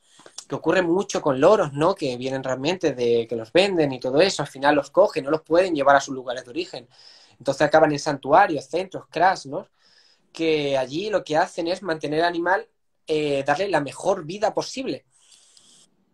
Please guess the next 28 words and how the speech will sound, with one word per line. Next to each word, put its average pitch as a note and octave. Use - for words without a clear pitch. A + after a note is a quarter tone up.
Y G3+
bueno, C#4
y F3+
realmente, G#3+
pues, F3+
lo D#3+
que D3+
me C3
gustaría F3+
es A#3+
continuar C#3+
creciendo, A3+
pero D3+
hacer G#3
que E3+
el D3
centro D#3+
en C#3
el C3+
que -
estoy F#3+
continúe E3+
creciendo C3
conmigo. A#2
Y D3+
hacerlo G3
más F#3+
grande, G3+